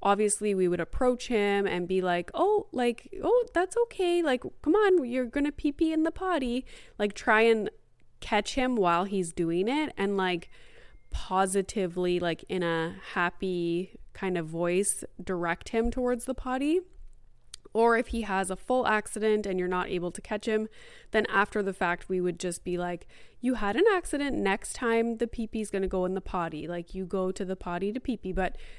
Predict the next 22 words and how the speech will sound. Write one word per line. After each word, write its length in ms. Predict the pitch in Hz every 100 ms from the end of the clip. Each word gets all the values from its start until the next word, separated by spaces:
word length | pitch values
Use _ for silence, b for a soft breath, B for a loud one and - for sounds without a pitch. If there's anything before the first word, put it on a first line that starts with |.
| B -
we're 200 | 208 208
really 520 | 190 196 226 226 226
careful 500 | - 185 180 196 196
about 280 | 185 175 -
not 560 | 180 175 170 170 -
making 540 | 180 170 170 - 175 180
him 680 | - 180 170 165 175 185 226 - -
feel 500 | 208 202 233 269 330
like 240 | 226 196 -
it's 160 | 190 196
a 40 |
big 240 | 175 175 165
deal 240 | 175 180
or 320 | 208 - 190
like 240 | 180 170 -
we're 160 | 165
upset, 600 | 156 - - 165 - -
because 340 | 208 - 190 -
he's 300 | - 208 175 -
already 800 | 190 190 190 170 165 160 160 165 b b b b 190
upset 500 | 185 - 180 156 -
himself. 720 | 165 160 - - 185 -